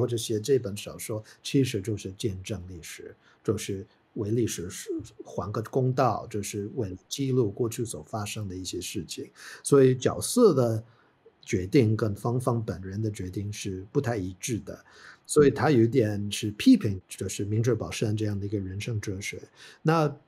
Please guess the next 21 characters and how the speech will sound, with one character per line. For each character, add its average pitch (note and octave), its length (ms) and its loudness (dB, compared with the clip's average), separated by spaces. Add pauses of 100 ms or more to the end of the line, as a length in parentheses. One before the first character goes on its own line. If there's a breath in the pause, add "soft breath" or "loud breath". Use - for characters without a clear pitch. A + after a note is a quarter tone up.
本 G#2+ 200 4
来 A#2+ 220 2
看 D#3 260 0
这 D3 80 0
本 D#3 160 2
小 G#2 220 0
说， C3 240 2
你 B2+ 100 2
可 B2+ 200 -2
能 G#2+ 160 -2
想 G2 280 -4
到 A#2 220 -2
的 G2+ 220 -4
不 G#2 160 -10
过 A2+ 260 -4
是 A2+ 160 -6
中 F3 220 2
国 A2+ 120 -2
的 G2+ 120 -10
问 F2+ 200 -6
题， A#2 300 -12